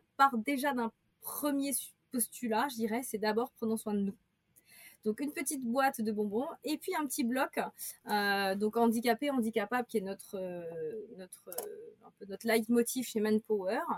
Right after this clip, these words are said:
Donc, pour remettre de la diversité au cœur des échanges, euh, parce que covid étant passé par là, on a tous pris des gros raccourcis, et que parfois, la diversité, ce qui n'est pas le cas partout,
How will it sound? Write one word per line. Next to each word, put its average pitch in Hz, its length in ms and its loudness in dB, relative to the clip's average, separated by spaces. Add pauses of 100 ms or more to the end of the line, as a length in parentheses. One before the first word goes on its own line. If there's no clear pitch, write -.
(320)
Donc, 208 160 2
pour 240 160 0
remettre 262 260 4
de 262 60 0
la 233 120 4
diversité 247 580 0
au 247 80 2
cœur 220 200 -2
des 202 200 0
échanges, 214 480 -2 (460)
euh, - 80 -14
parce - 180 -8
que - 80 -2
covid 240 340 0
étant 220 220 0
passé 208 300 -2
par 190 240 -6
là, 254 180 0
on 220 80 0
a 190 100 -4
tous 226 220 -6
pris - 220 -6
des 208 100 -4
gros 262 240 -2
raccourcis, 254 640 -2
et 233 60 -2
que - 100 -6
parfois, 269 460 -4
la 220 100 4
diversité, 208 720 -4 (720)
ce - 100 0
qui 226 120 -2
n'est 214 100 6
pas 202 80 -2
le 202 60 -2
cas 202 120 -4
partout, - 340 -4